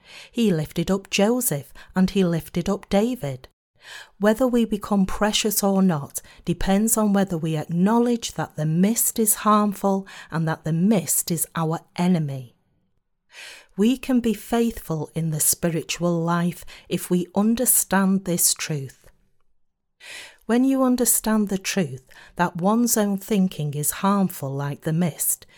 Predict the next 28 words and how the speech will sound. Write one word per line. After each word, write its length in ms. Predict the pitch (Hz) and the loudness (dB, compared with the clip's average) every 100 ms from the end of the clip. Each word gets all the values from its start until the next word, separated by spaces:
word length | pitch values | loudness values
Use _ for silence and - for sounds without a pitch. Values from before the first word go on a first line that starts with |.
| - - - | -20 -16 -2
you 160 | 196 | -2
can 240 | 196 196 190 | 0 2 2
live 180 | 190 | 2
a 80 | 180 | 0
worthwhile 840 | 170 196 233 254 - - 151 147 | 0 2 2 2 0 -2 0 -2
life 500 | 143 147 151 175 - - - - | -4 -4 -2 -4 -8 -18 -14 0
and 240 | 185 - | 2 2
comfortably 840 | - 247 262 - 185 170 160 160 160 | -2 0 0 -2 -2 -6 -4 -4 -2
live 280 | 156 147 | -4 -4
the 100 | - | -2
spiritual 720 | 160 - 214 233 233 - 165 156 | -2 0 -2 -2 -2 -4 -4 -4
life. 540 | 143 139 131 110 - _ - - - - | -4 -6 -8 -14 -20 _ -20 -20 -20 -2
Therefore, 640 | 208 208 202 208 202 196 - - - | 0 0 0 2 2 -2 -8 -20 0
understand 840 | 226 233 233 - - 202 180 156 147 | 4 4 4 0 0 0 0 0 -2
that 200 | 160 - | -6 0
the 100 | 175 | 0
mist 440 | 175 190 - - | 2 2 0 -2
is 120 | 160 | 0
so 400 | - - 226 220 | 2 2 2 2
harmful 720 | 220 214 208 202 190 143 143 - - - | 2 2 2 2 -2 -8 -10 -12 -20 -6
before 460 | 170 - 190 196 208 | -6 -2 0 2 2
you 180 | 220 | -2
finish 420 | 208 202 180 180 - | 0 0 2 0 -2
the 120 | 175 | 0
mission 440 | 180 185 - 160 | 2 2 0 0
school 460 | - - 180 170 170 | 0 0 0 0 0
and 240 | 170 - | -2 -4
graduate. 800 | - 156 - 147 143 135 - - | -4 -4 -4 -8 -8 -8 -10 -12